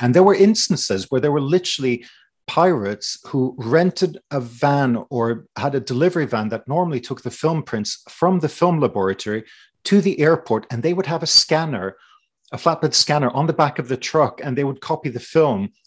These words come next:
as it was driving to the airport and get a copy that way, because it could, 'cause there's nothing protecting a thirty-five millimeter print, a-, apart from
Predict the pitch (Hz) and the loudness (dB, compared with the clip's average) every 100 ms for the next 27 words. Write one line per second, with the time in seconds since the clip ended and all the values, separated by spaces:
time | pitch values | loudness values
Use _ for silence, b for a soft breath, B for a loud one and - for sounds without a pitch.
0 | - 143 135 135 - 131 127 131 120 123 | -4 -4 -2 -6 -2 -2 -2 -4 -2 0
1 | 131 131 104 95 113 107 120 117 123 123 | 0 -2 -4 -4 -6 -4 -4 -2 -4 -4
2 | 95 101 107 95 87 B B 196 208 185 | -4 -4 -6 -10 -10 B B 2 4 4
3 | 196 156 - 127 120 156 147 135 127 127 | 2 2 2 -2 0 -2 -2 -6 -2 -2
4 | 113 98 - 95 92 98 95 92 95 92 | -2 -6 -6 -8 -6 -4 -4 -6 -6 -4
5 | 113 104 - 120 - 123 - 131 - 117 | -4 -4 -2 -2 -2 -2 0 0 2 -2